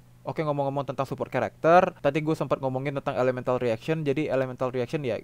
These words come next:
ya sama aja gitu loh. Kalian butuh support karakter buat bantu elemental reaction, karena elemental reaction itu sangat penting banget di world level manapun gitu loh. Karena kenapa ya? Maksudnya kalian sudah attack banyak, tapi kalian bisa dapat lagi attack bonus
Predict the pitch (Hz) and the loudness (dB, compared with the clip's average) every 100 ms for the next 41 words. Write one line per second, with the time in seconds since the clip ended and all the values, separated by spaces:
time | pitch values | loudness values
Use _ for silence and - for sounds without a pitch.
0 | - - - 113 113 110 135 147 131 117 | -10 -16 -10 -6 -2 0 2 4 4 2
1 | 107 101 110 135 151 123 117 165 156 - | -6 -4 0 2 0 -4 -4 -4 -4 -6
2 | 131 127 127 113 113 151 135 139 127 117 | -4 -2 0 -2 0 -2 2 0 0 -4
3 | 117 143 120 120 113 127 120 110 135 113 | -4 -2 0 -2 -2 -2 -2 -4 -6 -4
4 | 135 143 180 151 156 143 151 143 127 - | -2 0 0 0 0 -2 -2 -2 -2 -4
5 | 135 127 175 127 131 175 - 151 135 170 | -10 -6 -4 -4 0 -2 -2 -10 -6 -4
6 | 165 147 98 117 - - - - - - | -2 -2 -2 -2 -4 -8 -20 -20 -20 -8
7 | 127 185 147 113 117 131 113 117 127 151 | -2 0 2 2 0 0 0 0 0 0
8 | 120 104 110 110 104 104 - - - 147 | -2 -4 -8 -6 -6 -8 -14 -8 -2 0
9 | 180 113 156 185 113 95 90 - 123 165 | 0 -2 0 2 2 -2 -6 -6 -2 0
10 | 185 143 180 143 113 - 139 127 107 101 | 4 2 2 0 0 0 -2 -2 -4 -2
11 | 139 - 135 160 147 170 151 131 113 - | -4 -4 -6 0 2 2 0 -2 -2 -2
12 | 107 104 120 165 131 - 139 123 110 156 | -2 -2 -2 -2 -2 -4 -6 -4 -2 -4